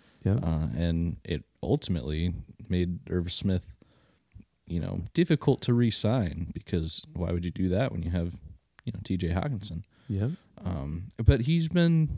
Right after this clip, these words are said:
Speaker 2: all camp dealing with an illness. Um, and I think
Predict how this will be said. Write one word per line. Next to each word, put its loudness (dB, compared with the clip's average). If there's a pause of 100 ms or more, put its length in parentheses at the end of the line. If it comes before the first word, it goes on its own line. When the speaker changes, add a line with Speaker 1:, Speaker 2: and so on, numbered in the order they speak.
(120)
Speaker 2:
all 4
camp 0 (760)
dealing 6
with 4
an 4
illness. 2 (560)
Um, -4
and -2
I 2
think -2